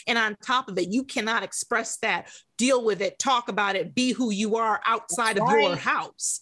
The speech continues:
Speaker 2: That's
Speaker 1: If,
Speaker 2: right.
Speaker 1: if you just
Speaker 2: Or
Speaker 1: assuming
Speaker 2: even
Speaker 1: you can
Speaker 2: in
Speaker 1: do it
Speaker 2: your
Speaker 1: in your
Speaker 2: house.
Speaker 1: house, that's what
Speaker 2: Okay.
Speaker 1: I'm saying. That's hard enough,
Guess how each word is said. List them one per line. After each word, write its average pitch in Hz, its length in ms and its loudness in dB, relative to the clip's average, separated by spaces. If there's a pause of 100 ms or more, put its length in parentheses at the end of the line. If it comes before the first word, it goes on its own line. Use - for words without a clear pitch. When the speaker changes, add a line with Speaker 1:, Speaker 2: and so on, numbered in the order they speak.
(120)
Speaker 2:
That's 202 200 2
Speaker 1:
If, 254 100 0
Speaker 2:
right. 254 160 0
Speaker 1:
if 277 160 2
you 285 300 0
just 349 240 6
Speaker 2:
Or - 20 0
Speaker 1:
assuming 370 320 6
Speaker 2:
even 254 80 0
Speaker 1:
you 262 60 0
can - 140 4
Speaker 2:
in - 40 6
Speaker 1:
do 247 140 4
it 381 80 6
Speaker 2:
your 320 80 6
Speaker 1:
in 277 300 6
your 226 200 6
Speaker 2:
house. 185 600 0 (300)
Speaker 1:
house, 294 120 8
that's 339 180 6
what 302 40 4
Speaker 2:
Okay. 320 100 6
Speaker 1:
I'm 359 80 2
saying. 330 240 2
That's - 240 2
hard 254 360 2
enough, 226 520 0